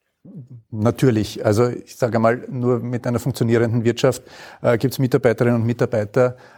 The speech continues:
äh, die, äh, adäquat bezahlt werden und die dann das Geld auch wiederum in den Wirtschaftskreislauf pump-, Kreislauf pumpen können. Ganz klar ist ein, ein,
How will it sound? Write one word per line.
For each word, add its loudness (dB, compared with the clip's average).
äh, 2
die, 2
äh, -2
adäquat 0
bezahlt -2
werden 0
und -6
die 2
dann 0
das -2
Geld 0
auch 0
wiederum 2
in -2
den -2
Wirtschaftskreislauf -2
pump-, -8
Kreislauf 0
pumpen -6
können. -2
Ganz -2
klar 2
ist -8
ein, 0
ein, -6